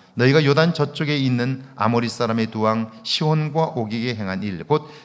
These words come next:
그들을 전멸시킨 일을 우리가 들었음이니라." 하나님은 이스라엘 백성들에게 그냥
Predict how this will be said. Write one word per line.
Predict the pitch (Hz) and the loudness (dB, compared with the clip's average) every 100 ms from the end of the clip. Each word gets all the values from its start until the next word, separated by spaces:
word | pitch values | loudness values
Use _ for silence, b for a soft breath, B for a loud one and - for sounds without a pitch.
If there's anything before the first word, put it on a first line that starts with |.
| - | -4
그들을 | 143 147 175 170 | 0 4 4 2
전멸시킨 | - 107 139 160 160 - 170 | -2 -2 0 -2 -4 -4 -2
일을 | 135 151 156 | -2 -4 -4
우리가 | 110 107 120 135 135 - - | -4 -2 0 0 -4 -12 -14
들었음이니라." | - 98 90 - 104 98 98 - 98 87 80 80 85 92 78 - _ _ _ _ _ _ _ _ _ B B B - | -6 -6 -6 -6 -6 -4 -6 -10 -10 -10 -8 -8 -6 -6 -8 -16 _ _ _ _ _ _ _ _ _ B B B -2
하나님은 | 160 165 175 190 | 6 8 10 8
이스라엘 | 156 180 180 | 6 6 6
백성들에게 | 170 165 185 180 180 185 | 4 2 0 2 4 2
그냥 | 180 156 190 170 | 4 6 6 4